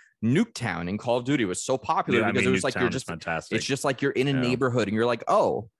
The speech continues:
Speaker 1: like, this is cool to be playing a game and, like, something, like, that's really familiar to me." So it's, I mean, I get what you're saying. Like, obviously it's not good, but it's also like, everyone wants to play those maps that it's like, "Oh, this is, like,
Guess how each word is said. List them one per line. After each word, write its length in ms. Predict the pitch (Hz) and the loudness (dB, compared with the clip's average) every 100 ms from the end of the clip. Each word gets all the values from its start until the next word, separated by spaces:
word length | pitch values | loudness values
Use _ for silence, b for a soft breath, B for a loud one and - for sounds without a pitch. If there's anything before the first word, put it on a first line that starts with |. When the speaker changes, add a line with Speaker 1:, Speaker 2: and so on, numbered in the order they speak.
| _ | _
Speaker 1:
like, 160 | 139 139 | -6 -2
this 160 | 165 170 | 0 0
is 100 | - | -2
cool 360 | 175 180 147 | 2 4 6
to 80 | 107 | 4
be 100 | 110 | 0
playing 300 | - 123 113 | 0 0 0
a 40 | 113 | 0
game 260 | 117 113 | 0 2
and, 100 | 113 | 2
like, 200 | 110 104 | 0 -2
something, 260 | - 120 117 | -2 0 2
like, 260 | 110 107 - | 2 0 -2
that's 460 | 110 113 110 - 120 | -4 0 -2 -2 -2
really 160 | 107 | -2
familiar 500 | 107 110 110 110 98 | -2 -2 0 2 0
to 60 | 92 | -2
me." 180 | 80 58 | -6 -8
So 220 | - 110 | -2 -2
it's, 120 | 107 - B B | -2 -10 B B
I 40 | 135 | -2
mean, 100 | 139 | 0
I 60 | |
get 200 | 139 156 | 2 0
what 100 | 113 | 2
you're 100 | 110 | 0
saying. 280 | 101 101 90 | 0 -2 -2
Like, 160 | 87 90 | -4 -2
obviously 420 | 95 90 92 80 | -4 -4 -4 -4
it's 160 | 78 - _ - | -4 -8 _ -8
not 280 | 107 92 - | -4 -2 0
good, 220 | 92 90 | -2 0
but 100 | 92 | -4
it's 160 | 92 | -2
also 340 | 131 120 113 98 | 0 0 0 0
like, 200 | 95 92 _ b b _ _ _ _ - | 0 -4 _ b b _ _ _ _ 0
everyone 260 | 175 175 156 | 4 4 4
wants 220 | 135 - | 2 -2
to 80 | 120 | -4
play 280 | - 120 | 0 2
those 220 | 104 98 107 | 2 2 0
maps 420 | 98 87 - - | -2 -2 -6 -6
that 160 | 95 90 | -2 -2
it's 180 | 82 | -2
like, 160 | 104 123 | -2 2
"Oh, 140 | 196 180 | 2 2
this 200 | 113 117 | 0 -4
is, 140 | 107 | -4
like, 320 | 123 120 113 | 0 0 -2